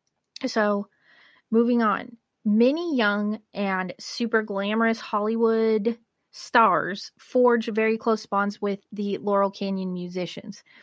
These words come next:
Some of them, like Peter Fonda, found homes in the canyon so that they could live,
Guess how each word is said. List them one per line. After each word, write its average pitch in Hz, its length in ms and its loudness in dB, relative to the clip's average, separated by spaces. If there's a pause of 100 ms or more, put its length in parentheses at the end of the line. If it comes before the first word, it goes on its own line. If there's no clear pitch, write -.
(320)
Some 240 220 4
of 233 160 0
them, 220 460 0
like 190 260 0
Peter 202 240 -2
Fonda, 196 380 0
found 196 280 0
homes 220 360 2
in 214 100 -2
the 208 80 -2
canyon 196 480 -4
so 190 160 -4
that 185 180 0
they 196 140 -4
could 190 240 -6
live, 196 320 -4